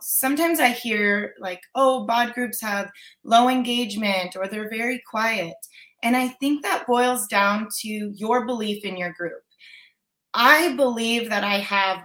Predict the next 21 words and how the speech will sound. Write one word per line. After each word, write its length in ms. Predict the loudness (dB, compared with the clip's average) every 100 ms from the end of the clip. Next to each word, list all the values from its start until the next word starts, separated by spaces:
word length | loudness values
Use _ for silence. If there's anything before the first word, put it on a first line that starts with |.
| -4
rock 300 | -2 -2 -4
star 280 | -4 -4
groups. 480 | -2 -4 -6 -8 -10 -4
I 320 | 2 4 4 2
think 240 | -4 2
my 140 | 2 4
groups 280 | 0 -2
are 80 | -2
the 120 | 0
bomb, 460 | 2 4 4 2 -4 -6
and 200 | -4 0
I 120 | 0 0 -2
lead 340 | 0 0 0
with 180 | -4 -6 -4
that. 260 | -6 -6 -10 -18 -20 -20 -20 _ _
But 380 | 6 8 8 6
it 180 | 0 2
wasn't 340 | 2 2 2
always 340 | 4 2 2 0
that 280 | 0 0 0
way 380 | -2 -2 -6